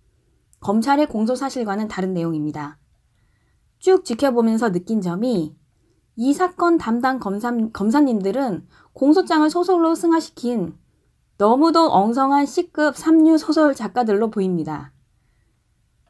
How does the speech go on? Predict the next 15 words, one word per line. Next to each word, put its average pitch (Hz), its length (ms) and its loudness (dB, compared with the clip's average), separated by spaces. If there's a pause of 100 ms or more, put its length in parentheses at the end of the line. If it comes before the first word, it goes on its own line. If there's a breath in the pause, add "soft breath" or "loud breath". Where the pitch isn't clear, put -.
(380)
권모님께서는 254 1200 2
경찰 226 440 -4
조사 208 300 -4
과정에서 180 720 -6 (140 soft breath)
수사관이 277 640 -2 (100)
강압적으로 277 680 0
추궁하여 226 640 -4
결국 214 300 -4
기억이 254 400 2
나지 180 260 -4
않는다고 185 640 -2
진술조서에 202 720 -4
작성됐다고 190 720 -6
법정에서 269 480 0
진술했습니다. 180 920 -6